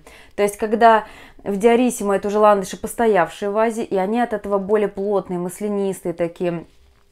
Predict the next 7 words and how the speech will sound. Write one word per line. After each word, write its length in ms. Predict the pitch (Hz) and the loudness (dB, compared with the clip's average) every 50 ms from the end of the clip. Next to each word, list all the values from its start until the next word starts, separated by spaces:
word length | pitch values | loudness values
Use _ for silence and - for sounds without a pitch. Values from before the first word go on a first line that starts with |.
| - - | -10 -6
и 60 | 185 | -4
более 280 | 196 175 202 214 214 202 | -2 2 2 4 4 2
цветочные, 720 | 202 - 202 220 220 220 254 233 202 - - 185 165 160 - - - - - - - | 0 -2 -4 -4 0 2 2 2 2 0 -4 -8 -8 -8 -10 -16 -20 -20 -20 -20 -10
то 100 | - 208 | -10 -4
когда 260 | 208 226 214 220 226 | 0 2 4 4 6
ландыш 400 | 226 233 233 226 214 208 202 - | 6 4 4 4 2 -2 -4 -4
молодой, 580 | 214 214 208 214 220 214 208 254 285 339 381 370 | -4 -2 0 0 0 0 0 0 0 0 0 -4